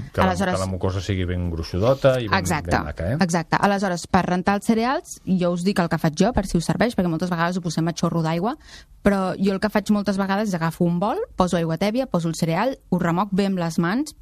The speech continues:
Speaker 2: que veieu que l'aigua es tornarà bruta, com
Speaker 1: Mhm.
Speaker 2: túrbia.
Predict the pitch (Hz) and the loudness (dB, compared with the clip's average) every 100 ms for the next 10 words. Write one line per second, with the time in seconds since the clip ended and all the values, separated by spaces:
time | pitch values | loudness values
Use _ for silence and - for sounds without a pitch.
0 | - - 165 165 170 196 190 180 170 196 | -6 -2 0 0 0 0 0 0 0 -2
1 | - 185 170 160 156 151 160 170 185 294 | -2 0 0 0 0 0 0 0 0 0
2 | 302 110 - 131 160 165 233 | 0 0 0 0 0 0 0